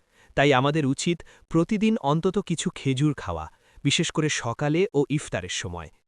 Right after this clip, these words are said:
এতে আমরা পাব শারীরিক শক্তি, আত্মিক প্রশান্তি আর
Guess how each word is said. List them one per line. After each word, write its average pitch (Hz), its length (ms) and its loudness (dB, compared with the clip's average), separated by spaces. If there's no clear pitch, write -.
এতে 135 200 2
আমরা 123 240 2
পাব 117 280 -2
শারীরিক 113 500 -4
শক্তি, 135 540 -2
আত্মিক 135 440 -2
প্রশান্তি 151 600 -2
আর 120 120 0